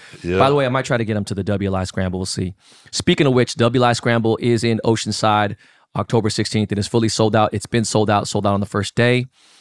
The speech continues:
Speaker 2: Um, we have very few sponsors. I had to finance a lot of this, and this is more of a marketing thing.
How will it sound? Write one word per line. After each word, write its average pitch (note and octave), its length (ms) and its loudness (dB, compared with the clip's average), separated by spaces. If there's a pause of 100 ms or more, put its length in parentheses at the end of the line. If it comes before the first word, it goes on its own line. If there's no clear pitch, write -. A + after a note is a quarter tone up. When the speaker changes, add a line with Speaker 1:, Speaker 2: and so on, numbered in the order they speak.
(460)
Speaker 2:
Um, G2+ 540 2
we G#2+ 100 0
have F#2+ 100 0
very A2+ 220 2
few A#2 180 -2
sponsors. A#2 560 0
I A2 180 0
had A2 200 0
to G#2 80 -4
finance G#2+ 420 -2
a A2 40 -8
lot A2 160 2
of G#2+ 60 -6
this, A2 180 -4
and G2+ 100 -4
this G2+ 100 -4
is G2 120 -6
more G#2 140 2
of F#2+ 60 0
a F#2 40 -4
marketing A2 380 0
thing. A2+ 280 -2